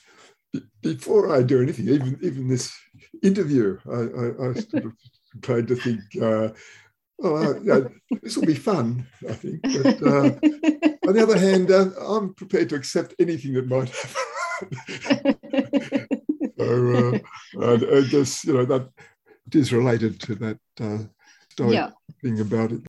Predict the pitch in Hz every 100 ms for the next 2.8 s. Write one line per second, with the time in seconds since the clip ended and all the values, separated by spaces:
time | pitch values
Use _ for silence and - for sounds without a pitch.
0 | - 339 - 311 147 165 131 151 147 135
1 | 123 - - 139 135 131 135 131 160 151
2 | 131 131 113 117 123 120 110 -